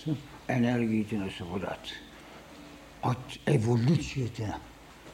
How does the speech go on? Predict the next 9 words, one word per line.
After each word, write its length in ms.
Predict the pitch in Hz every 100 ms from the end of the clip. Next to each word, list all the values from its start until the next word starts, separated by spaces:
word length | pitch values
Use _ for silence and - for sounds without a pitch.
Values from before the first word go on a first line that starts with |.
| -
с 340 | - - 107 -
която 600 | 117 107 113 107 120 104 - - - - -
ви 120 | 104
обгражда 1000 | 120 110 95 123 147 151 120 113 131 98 - - - - -
битието. 1040 | 101 104 - 120 110 110 98 101 95 76 - - - - - - - -
А 80 | - -
то 180 | 139 131
е 180 | 117 104
потребно, 760 | 101 101 - 131 156 160 180 175